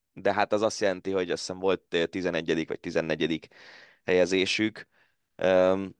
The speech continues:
szóval a le-, lengyelek nagyon gyengék, és lehet, hogy a norvégok egyszerűen elmérték magukat. Ugye itt, ö, sok minden van, ami közrejátszhat erre a szezonra. Egyrészt,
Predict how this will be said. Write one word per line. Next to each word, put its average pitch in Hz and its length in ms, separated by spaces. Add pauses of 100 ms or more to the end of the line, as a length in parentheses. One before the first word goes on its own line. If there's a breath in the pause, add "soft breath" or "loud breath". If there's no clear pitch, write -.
(180)
szóval 104 240
a 120 60
le-, 131 200
lengyelek 143 420
nagyon 120 260
gyengék, 113 300
és - 180
lehet, 135 220
hogy 113 100
a 113 40
norvégok 113 640
egyszerűen 113 380
elmérték 82 580
magukat. 78 540
Ugye 104 280
itt, - 280
ö, 156 100 (100)
sok - 240
minden 107 340
van, 90 360 (180)
ami 92 380
közrejátszhat 92 640
erre 90 220
a 80 40
szezonra. 82 640
Egyrészt, 123 500